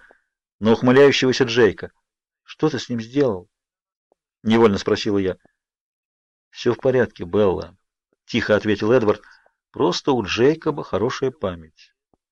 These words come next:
Джейк усмехнулся, и Эдварда снова перекосило. «Хватит! Что бы ты ни делал, сейчас же перестань!»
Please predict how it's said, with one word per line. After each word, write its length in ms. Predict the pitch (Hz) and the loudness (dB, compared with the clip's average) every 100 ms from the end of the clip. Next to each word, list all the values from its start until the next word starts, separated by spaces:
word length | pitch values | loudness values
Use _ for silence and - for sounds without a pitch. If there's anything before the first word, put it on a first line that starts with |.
| _ _ _ _ - | _ _ _ _ -6
Джейк 420 | - 156 151 151 | 2 4 4 2
усмехнулся, 800 | 131 135 123 131 170 202 - 135 | 0 0 -2 0 2 2 2 0
и 300 | - 123 - 160 | 0 -4 0 4
Эдварда 360 | 165 160 165 | 4 4 2
снова 420 | - 143 165 208 | -2 0 4 4
перекосило. 680 | 180 175 151 170 - 135 98 - _ _ _ _ _ | 6 2 4 2 4 2 2 -2 _ _ _ _ _
«Хватит! 640 | - 104 104 190 - 104 _ _ _ _ | -6 0 4 4 2 -10 _ _ _ _
Что 200 | - - | -2 2
бы 100 | 175 165 | 4 6
ты 100 | 160 | 4
ни 80 | |
делал, 300 | 151 190 190 | 6 6 6
сейчас 440 | 147 170 - 180 208 | 4 -2 2 4 4
же 100 | 175 | 4
перестань!» 500 | 170 208 - 127 | 2 2 2 2